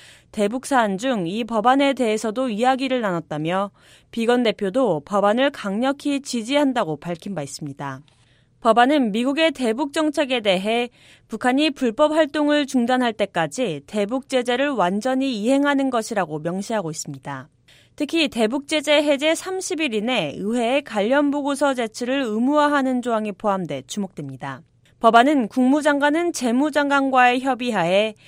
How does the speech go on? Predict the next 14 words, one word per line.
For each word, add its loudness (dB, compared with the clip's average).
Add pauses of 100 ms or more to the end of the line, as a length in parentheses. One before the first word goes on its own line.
(300)
해당 6
대북 -2
제재 2
해제를 2
정당화하고 0 (380)
제재 2
해제와 4
북한의 0
불법 0
활동 0
중단과의 0
상관관계를 0
설명하는 -4
보고서를 -4